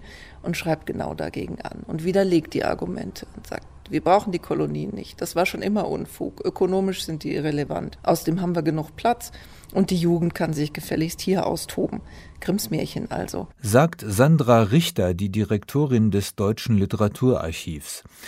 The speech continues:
Speaker 2: Ihr Ausstellungsprojekt Narrating Africa besteht aus zwei Teilen. In einem ersten Schritt wird gesichtet, was in Marbach an deutschsprachigen Afrika-Darstellungen seit etwa achtzehnhundert so lagert.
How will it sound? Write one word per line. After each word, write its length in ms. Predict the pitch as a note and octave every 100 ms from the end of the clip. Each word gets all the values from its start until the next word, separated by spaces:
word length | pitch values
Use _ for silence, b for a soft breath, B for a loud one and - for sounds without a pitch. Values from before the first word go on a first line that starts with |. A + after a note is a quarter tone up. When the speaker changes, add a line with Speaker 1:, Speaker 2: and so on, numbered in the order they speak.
| B B
Speaker 2:
Ihr 320 | - D#3+ D#3 G2+
Ausstellungsprojekt 1300 | D3 E3 - G#2 G2+ - - A2+ G2+ A#2 - -
Narrating 720 | G#2 G2+ G#2 A#2+ E3+ D3+ C3
Africa 600 | A2 D3+ - F#2+ - E2+ D#2+
besteht 380 | F#2 - A#2+
aus 200 | - G#2+
zwei 320 | - - G#2+ B2
Teilen. 600 | - A2 G2 D#2+ C#2+ B B B B -
In 160 | B2+
einem 280 | A#2 B2 A#2+
ersten 420 | G2 E3+ E3+ C3+
Schritt 420 | G#2 - C3+ - G2
wird 220 | A#2 -
gesichtet, 600 | G#2+ B2 E3+ - A#2+ G#2
was 180 | D3 D#3
in 140 | A#2+
Marbach 460 | G#2 C#3 B2+ A2+ -
an 260 | A2 G#2+
deutschsprachigen 960 | G2+ B2 - - - A2+ A#2+ A#2+ A2+ G#2+
Afrika-Darstellungen 1400 | G2+ D3 - A2 - F2 E2 F2 F#2 - G#2 G#2+ A#2+ A#2
seit 260 | F#2+ B2 F#2+
etwa 400 | F#2 - A2 -
achtzehnhundert 840 | A#2+ - - A#2 G#2+ C#3 A#2 D#2
so 180 | - F#2+
lagert. 640 | F#2+ F#2 G#2 F2+ - -